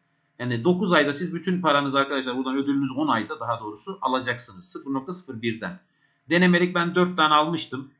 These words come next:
Yatırırsanız arkadaşlar zaten şuraya, şunu yana doğru çekin. Ee, ben şu an çekemiyorum olmadığı için olunca çekiliyor. Bu sürgüyü çektikçe ne kadar alacağınız çıkıyor. Şimdi bunu geçiyorum. Gelelim ikinci satışa. Bunun tanesi sıfır nokta sıfır yüz yirmi beş arkadaşlar.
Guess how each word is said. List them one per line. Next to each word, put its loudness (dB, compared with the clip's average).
Yatırırsanız 0
arkadaşlar 0
zaten -2
şuraya, -2
şunu -4
yana 6
doğru 0
çekin. -4
Ee, 0
ben 0
şu -4
an -2
çekemiyorum -4
olmadığı -4
için -20
olunca -4
çekiliyor. -10
Bu -6
sürgüyü -2
çektikçe -4
ne -4
kadar 0
alacağınız 0
çıkıyor. -4
Şimdi -2
bunu 4
geçiyorum. -2
Gelelim 0
ikinci -6
satışa. -12
Bunun 0
tanesi 2
sıfır -6
nokta -4
sıfır -6
yüz 0
yirmi -2
beş -2
arkadaşlar. -6